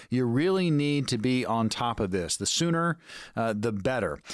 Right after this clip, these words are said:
So here's the next question for you, Gary. What are you gonna do if your back is against the wall? We'll put that to, we'll put that to the listeners too. What are you gonna do if something happens and your back's against the wall?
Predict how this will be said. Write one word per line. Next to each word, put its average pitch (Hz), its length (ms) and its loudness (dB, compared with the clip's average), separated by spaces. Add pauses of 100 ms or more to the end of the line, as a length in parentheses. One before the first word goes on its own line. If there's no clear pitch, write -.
(160)
So 131 300 0
here's 214 280 0
the 151 120 0
next 131 280 -2
question 104 400 -2
for - 120 -10
you, 104 220 0
Gary. 85 260 -4
What 113 520 -2
are 127 140 0
you 127 140 2
gonna 117 220 2
do 113 360 2
if 98 160 -4
your 85 100 -4
back 107 600 -4
is 92 140 -4
against 98 300 -2
the 104 60 0
wall? 101 240 2
We'll 143 120 0
put 233 200 -2
that 160 240 -2
to, 131 400 2 (340)
we'll 165 80 -6
put 226 140 -2
that - 160 -4
to 151 60 -2
the 110 100 0
listeners 104 540 0
too. 98 240 0
What 123 160 0
are - 20 2
you 233 60 0
gonna 254 140 2
do 113 460 0 (340)
if 107 180 -4
something 185 340 0
happens 160 580 -2
and 104 120 0
your 117 80 2
back's 101 380 -2
against 80 260 -6
the 80 60 -10
wall? 67 280 -8